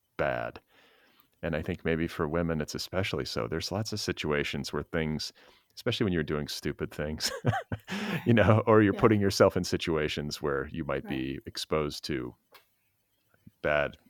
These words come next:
Speaker 1: actors, uh, more readily. You know, I worry about that. My
Speaker 2: Yeah.
Speaker 1: daughter, she's starting, she's gonna be a teenager soon. I'm just like, "Oh,
Speaker 2: Mm.
Speaker 1: shit, I don't know if I'm ready for this." <laughs>
Speaker 2: Right,
Speaker 1: You
Speaker 2: right.
Speaker 1: know?
Speaker 2: Yeah,
Speaker 1: So, but
Speaker 2: yeah.
Speaker 1: that's life. I mean, I,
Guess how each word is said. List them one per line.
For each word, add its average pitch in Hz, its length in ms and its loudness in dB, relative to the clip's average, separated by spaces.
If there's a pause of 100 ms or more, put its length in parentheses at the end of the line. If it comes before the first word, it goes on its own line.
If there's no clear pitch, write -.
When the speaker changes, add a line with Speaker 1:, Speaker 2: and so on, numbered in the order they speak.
Speaker 1:
actors, 71 760 -4 (220)
uh, 64 300 -6 (100)
more 78 220 -2
readily. 65 540 -6 (1400)
You 71 160 -12
know, 64 240 -10 (260)
I 82 80 -6
worry 78 260 -2
about 67 240 -8
that. 65 260 -6 (560)
My 76 100 -6
Speaker 2:
Yeah. 71 40 -6
Speaker 1:
daughter, 71 500 -4
she's - 240 -16
starting, 71 360 -4
she's 82 160 -10
gonna 80 120 -8
be 67 80 -6
a 71 60 -8
teenager 71 440 -8
soon. 69 420 -8
I'm - 120 -20
just - 160 -18
like, - 160 -18
"Oh, 80 140 -6
Speaker 2:
Mm. - 40 -6
Speaker 1:
shit, 87 380 -4
I 78 60 -10
don't 95 120 -4
know 85 80 0
if - 120 -6
I'm 71 120 -4
ready 71 180 -4
for 67 160 -8
this." 65 280 -4 (140)
<laughs> - 540 0
Speaker 2:
Right, 202 400 -2 (160)
Speaker 1:
You 92 100 0
Speaker 2:
right. 92 140 0
Speaker 1:
know? 82 200 -2 (260)
Speaker 2:
Yeah, 95 180 -4
Speaker 1:
So, 73 240 -2 (200)
but - 100 0
Speaker 2:
yeah. 175 60 -2
Speaker 1:
that's 104 220 2
life. 98 280 2
I 76 60 -6
mean, 76 200 -4
I, 73 140 -4